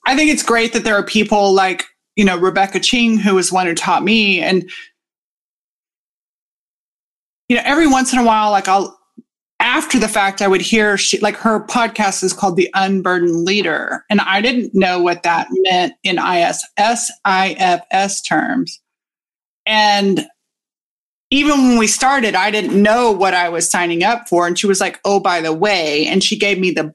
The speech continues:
books, and the books were like, "Oh." And so I'm,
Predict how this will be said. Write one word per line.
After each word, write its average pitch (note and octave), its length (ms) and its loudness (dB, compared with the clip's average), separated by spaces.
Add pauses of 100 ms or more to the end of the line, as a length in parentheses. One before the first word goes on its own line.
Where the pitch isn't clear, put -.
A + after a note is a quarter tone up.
books, - 480 0
and G3 120 4
the E3+ 60 0
books A3+ 480 0
were F#3 140 2
like, D#3+ 440 -2 (320)
"Oh." F4 520 0 (1600)
And B3 140 0
so B3 160 2
I'm, A3+ 260 0